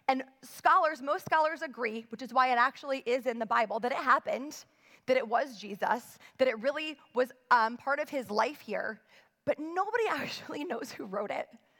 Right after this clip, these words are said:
Like, they don't even think that John wrote it because the language is wrong. Why'd they put it in John? I don't know. They don't think that this is the timeline where it happens, 'cause if you read the Gospel of John, you get to this and you're like, "Oh, that feels awkward and weird, like it shouldn't belong there,"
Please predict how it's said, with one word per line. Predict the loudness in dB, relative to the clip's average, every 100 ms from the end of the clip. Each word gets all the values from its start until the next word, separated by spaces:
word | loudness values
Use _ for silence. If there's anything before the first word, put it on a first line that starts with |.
| -20 -6 0
Like, | 0
they | 0
don't | -2 0
even | -2 -4
think | -4 -2
that | -2
John | 2 2 2
wrote | 0 0
it | -2
because | -2 -2
the | 0
language | 0 -2 -4 -8
is | -8
wrong. | -8 -8 -10 -16 _ _ _ _ _ _ _ _ -2
Why'd | 0 0
they |
put | -4 -4
it | -6
in | -8
John? | -10 -8
I | -12
don't | -10
know. | -8 -10 _ _ _ _ _ -20 -6
They | -4 0
don't | 2 2 -2
think | -8 -4
that | -4
this | -2 -4
is | -2
the | -2
timeline | 0 0 -2 0 -2 -2 -10 -10 0
where | 2
it | 4
happens, | 2 2 -2 -6
'cause | -4
if | -4
you | -6 -8
read | -6 -4 -2
the | 2
Gospel | 4 4 2 -2 -2
of | 2
John, | 2 2
you | 0
get | 0 0
to | 0
this | -4 -4
and | -2
you're | 0
like, | 0 -2
"Oh, |
that | -2 -2
feels | -4 -4
awkward | -6 -4 -6
and | -6 -6
weird, | -6 -4
like | -6
it | -6
shouldn't | -8 -8
belong | -6 -4 -4
there," | -4